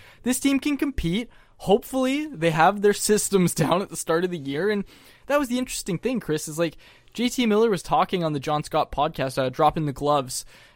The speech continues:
He was talking about the start of the Canucks season, and he said, like, you know, "We just didn't execute at a good enough level." And, of course, that's about personnel. Of course, I'm not trying to make excuses and say, "Well, it's the, the roster's constructed great, so what's the <laughs> issue?"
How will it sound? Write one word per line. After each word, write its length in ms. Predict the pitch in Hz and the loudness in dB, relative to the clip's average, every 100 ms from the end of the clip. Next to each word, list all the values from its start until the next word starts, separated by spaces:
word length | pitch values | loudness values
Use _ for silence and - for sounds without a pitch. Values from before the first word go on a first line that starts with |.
| _ _ _ _ _ | _ _ _ _ _
He 160 | - 202 | -6 -4
was 120 | 185 | -2
talking 380 | 214 247 254 208 | 0 0 0 0
about 220 | 175 175 | 0 0
the 60 | 160 | -2
start 260 | 165 165 | -2 -2
of 120 | 160 | -4
the 60 | 147 | -10
Canucks 380 | 143 147 - - | -4 -2 -2 -6
season, 520 | 208 240 170 143 135 - | -4 -4 -4 -6 -8 -8
and 220 | 170 175 | -6 -6
he 240 | - 208 | -10 -8
said, 480 | 185 - 233 285 180 | -6 -4 -2 -4 -2
like, 220 | 160 151 _ | -2 -2 _
you 120 | 175 | -8
know, 120 | 185 175 | -4 -4
"We 180 | 180 | -4
just 260 | 202 220 - | -6 -8 0
didn't 320 | 165 196 190 - | 0 2 -2 -2
execute 600 | 175 - 262 - 135 90 | -2 -4 -10 -4 -4 -2
at 160 | 147 | -2
a 40 | 151 | -2
good 200 | 151 160 | -2 -2
enough 300 | 165 160 - | 0 0 2
level." 300 | 170 185 135 | 0 0 -2
And, 180 | 156 - | -4 -4
of 140 | 214 - | -4 -2
course, 260 | 285 247 | 0 2
that's 180 | - 127 | 0 -2
about 240 | 139 131 | -2 -2
personnel. 560 | - 127 - 123 80 - | -2 -6 -6 -6 -6 -4
Of 160 | 165 - | -4 0
course, 240 | 185 131 | 0 0
I'm 80 | 139 | 2
not 160 | 165 185 | 2 2
trying 160 | 180 | 0
to 60 | 170 | 0
make 200 | 160 156 | -2 -6
excuses 360 | 143 - 139 139 | -10 -8 -6 -6
and 100 | 131 | -2
say, 160 | 135 - - - | -4 -4 -10 0
"Well, 260 | 135 170 | 4 4
it's 220 | 170 156 - | 4 0 -4
the, 400 | 160 170 156 143 | -2 -2 -2 -4
the 160 | 147 | -2
roster's 460 | 160 196 240 160 139 | 4 4 4 0 -6
constructed 460 | 143 - 135 139 131 | -6 -4 -4 -4 -4
great, 240 | 127 170 | -2 -2
so 80 | 170 | -2
what's 180 | 180 - | -2 0
the 220 | 208 247 | 4 4
<laughs> 0 | |
issue?" 360 | - - 135 | 4 -2 -4